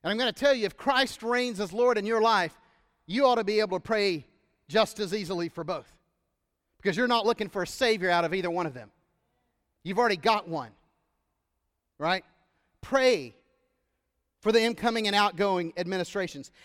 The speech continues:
And I'll just remind you of this, that presidents are rarely as bad as half the country expects them to be, and never as good as the half that voted for them expect them to be.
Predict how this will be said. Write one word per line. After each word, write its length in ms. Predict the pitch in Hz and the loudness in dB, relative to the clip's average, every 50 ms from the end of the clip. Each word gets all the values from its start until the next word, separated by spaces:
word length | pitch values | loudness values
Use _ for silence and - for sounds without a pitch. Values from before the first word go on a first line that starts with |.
| - | -4
And 80 | 185 233 | 2 4
I'll 100 | 254 240 | 4 4
just 180 | 214 294 - 262 | 2 0 -2 0
remind 520 | 262 240 233 254 262 277 277 269 196 175 | 0 0 0 0 0 0 -2 -4 -6 -8
you 220 | 202 185 160 135 _ _ _ _ _ _ _ _ _ _ _ _ _ _ - 190 | -8 -8 -8 -8 _ _ _ _ _ _ _ _ _ _ _ _ _ _ 0 4
of 200 | 196 214 185 165 | 4 4 4 0
this, 420 | 185 143 - - - - - - _ _ _ _ _ _ _ _ _ _ _ _ _ _ _ _ _ - | -6 -8 -8 -10 -18 -20 -20 -20 _ _ _ _ _ _ _ _ _ _ _ _ _ _ _ _ _ 0
that 200 | 233 240 220 - | 0 0 0 -4
presidents 520 | - 226 262 277 214 262 247 254 247 - 240 | -2 0 2 2 2 0 -2 -2 -2 0 0
are 140 | 233 214 202 | 0 0 0
rarely 640 | 196 233 247 254 254 254 254 247 240 240 233 214 _ _ _ _ _ _ - | 0 0 2 2 2 2 4 2 2 0 -2 -8 _ _ _ _ _ _ -2
as 260 | 208 214 214 165 - | 2 2 2 2 0
bad 540 | 147 - 226 226 214 190 180 175 180 175 160 - _ _ _ _ _ _ _ _ _ _ _ _ _ _ _ _ _ _ _ _ - | 4 6 8 8 8 8 8 4 2 2 -2 -12 _ _ _ _ _ _ _ _ _ _ _ _ _ _ _ _ _ _ _ _ -4
as 140 | 180 180 - | -4 0 2
half 220 | 220 220 214 - | 4 4 4 4
the 60 | 202 | 0
country 460 | 160 196 208 196 156 202 202 196 196 - _ | -4 -4 -4 -2 -2 -4 -4 -4 -4 -10 _
expects 400 | 190 185 - - - 214 208 - | -12 -12 -12 -2 -2 -2 -2 0
them 160 | - 180 170 - | -4 -8 -8 -8
to 100 | 170 151 | -8 -6
be, 240 | 170 170 180 190 - 214 | -4 -2 -2 -2 -2 -2
and 240 | 214 220 220 233 254 | -2 -2 0 2 4
never 400 | 285 285 285 190 214 208 202 185 | 6 6 6 4 4 0 0 0
as 180 | 196 196 151 | 0 -2 -2
good 360 | 139 214 240 196 156 123 113 113 - _ _ _ _ _ _ _ _ _ _ _ _ _ - | 0 2 2 2 2 -2 -6 -14 -20 _ _ _ _ _ _ _ _ _ _ _ _ _ 2
as 180 | 185 208 180 | 2 2 4
the 80 | 185 196 | 2 4
half 260 | 165 208 202 190 - | 6 6 6 6 4
that 120 | 208 196 180 | 0 0 4
voted 260 | 220 226 196 180 - | 4 6 6 4 0
for 80 | 156 | -2
them 140 | 160 165 156 | -6 -4 -6
expect 300 | 147 - - 170 160 - | -6 -8 -4 -4 -4 -2
them 140 | - 151 156 | -4 -8 -8
to 60 | 151 | -6
be. 220 | 143 151 131 - | -6 -8 -8 -10